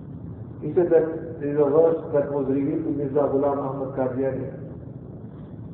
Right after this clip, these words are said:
And I know that by heart now, because it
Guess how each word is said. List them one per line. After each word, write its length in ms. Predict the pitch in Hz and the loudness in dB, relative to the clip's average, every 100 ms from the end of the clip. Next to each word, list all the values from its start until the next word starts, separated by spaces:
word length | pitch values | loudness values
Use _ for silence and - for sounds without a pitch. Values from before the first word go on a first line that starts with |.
| - - | -14 -10
And 100 | 131 | -2
I 80 | 135 | 0
know 200 | 135 151 | 2 2
that 180 | 120 117 | 2 2
by 120 | 127 | 0
heart 320 | 127 131 131 | 2 -2 -2
now, 420 | 120 117 117 113 - | -4 -6 -6 -10 -8
because 300 | 127 - 131 - - - - - - - - - - - - | -6 -2 -2 -2 -8 -12 -12 -12 -12 -12 -14 -14 -14 -14 -10
it 120 | - | -4